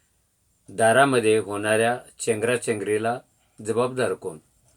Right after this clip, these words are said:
ना देव, ना धर्म, ना आध्यात्मिक गुरु.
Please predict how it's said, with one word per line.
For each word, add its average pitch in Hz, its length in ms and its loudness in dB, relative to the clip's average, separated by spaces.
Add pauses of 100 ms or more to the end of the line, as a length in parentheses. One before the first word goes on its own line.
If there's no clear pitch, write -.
(480)
ना 98 220 -6
देव, 110 260 -4 (680)
ना 95 160 -8
धर्म, 113 400 -6 (560)
ना 107 120 -6 (100)
आध्यात्मिक 101 500 -6
गुरु. 90 260 -8